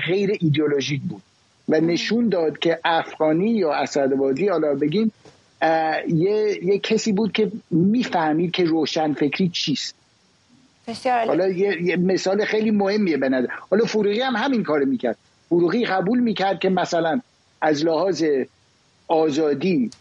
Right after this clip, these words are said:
Speaker 1: و آزادی سیاسی اگر به فرانسه و انگلیس نگاه می‌کنیم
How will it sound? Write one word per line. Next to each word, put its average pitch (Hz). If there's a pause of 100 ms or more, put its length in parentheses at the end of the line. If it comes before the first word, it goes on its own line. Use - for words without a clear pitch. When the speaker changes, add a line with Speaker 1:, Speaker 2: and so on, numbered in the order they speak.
(240)
Speaker 1:
و 139
آزادی 156
سیاسی 156
اگر 147
به 143
فرانسه 147
و -
انگلیس 147
نگاه 143
می‌کنیم 180